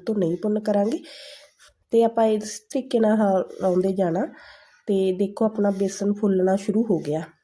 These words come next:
ਤੇ ਬੇਸਣ ਆਪਣਾ ਹਲਕਾ ਹੋ ਗਿਆ ਹੁਣ। ਤੇ ਇਹ ਹੁਣ ਆਪਾਂ ਇਹਨੂੰ ਹਿਲਾਉਂਦੇ ਰਹਾਂਗੇ।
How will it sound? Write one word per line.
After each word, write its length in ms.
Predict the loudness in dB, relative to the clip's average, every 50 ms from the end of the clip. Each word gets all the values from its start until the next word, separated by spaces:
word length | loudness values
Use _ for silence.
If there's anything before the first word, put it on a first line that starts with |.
| _ _ _ _ _ _ _ _ _ _ _ _ -6
ਤੇ 360 | -4 -2 0 0 -2 -2 -4 -8 -16 -20 -20 -20 -20 _ _ -2
ਬੇਸਣ 320 | 0 0 0 0 0 2 2
ਆਪਣਾ 300 | 0 2 0 0 0 2
ਹਲਕਾ 420 | 2 0 -2 -2 -2 0 0 2
ਹੋ 160 | 2 2 0
ਗਿਆ 240 | 0 -2 -2 0 2
ਹੁਣ। 260 | 2 2 0 0 -4 -6 -18 -20 -20 -20 -20 -20 -8 -2
ਤੇ 100 | 0 0
ਇਹ 240 | 0 0 0 0 2
ਹੁਣ 200 | 4 4 4 4
ਆਪਾਂ 280 | 2 0 0 2 2 2
ਇਹਨੂੰ 340 | 4 4 2 2 2 2
ਹਿਲਾਉਂਦੇ 580 | 2 4 4 2 2 2 2 2 2 0 -2 -10 _ _ _ _ -20 -20 -20 _ _ _ _ -20 _ _ -8 -6
ਰਹਾਂਗੇ। 580 | -2 -2 0 0 0 0 0 0 0 -2 -2